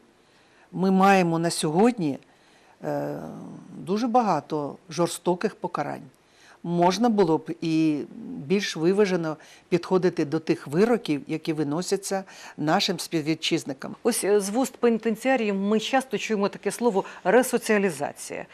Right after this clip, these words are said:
Speaker 2: Ось ви можете перекласти на більш доступну, зрозумілу мову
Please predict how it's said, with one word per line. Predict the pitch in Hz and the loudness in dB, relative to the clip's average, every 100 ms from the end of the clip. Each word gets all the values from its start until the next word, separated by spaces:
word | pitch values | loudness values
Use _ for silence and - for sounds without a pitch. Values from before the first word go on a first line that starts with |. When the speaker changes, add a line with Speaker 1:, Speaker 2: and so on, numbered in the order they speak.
| - - | -20 -10
Speaker 2:
Ось | - | 0
ви | |
можете | 247 285 220 | 2 2 0
перекласти | 160 - 220 220 226 185 160 - | -4 4 4 6 6 6 6 0
на | 170 175 | -2 -2
більш | 180 160 | -2 -4
доступну, | 135 180 - 247 - 190 | -2 -4 -2 -4 0 -2
зрозумілу | 156 175 156 185 180 160 165 | 0 -2 0 -2 0 -2 0
мову | 202 254 190 | 2 4 2